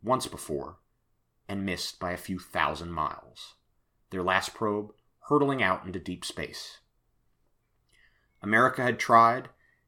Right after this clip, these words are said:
and missed by even more, getting only thirty-seven thousand miles away from the moon at their closest approach.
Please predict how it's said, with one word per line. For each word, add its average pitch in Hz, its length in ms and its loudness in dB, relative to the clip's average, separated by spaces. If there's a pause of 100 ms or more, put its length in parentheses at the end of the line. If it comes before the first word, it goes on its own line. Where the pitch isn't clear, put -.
and 98 160 -4
missed 110 300 -2
by 104 120 2
even 107 240 2
more, 80 400 -4 (420)
getting 120 260 0
only 107 500 -2 (160)
thirty-seven 135 680 2
thousand 113 520 4
miles 104 340 2
away 95 260 -2
from 92 180 -8
the 92 60 -4
moon 73 440 -8 (420)
at 90 120 -12
their 92 80 -4
closest 87 500 -6
approach. - 420 -8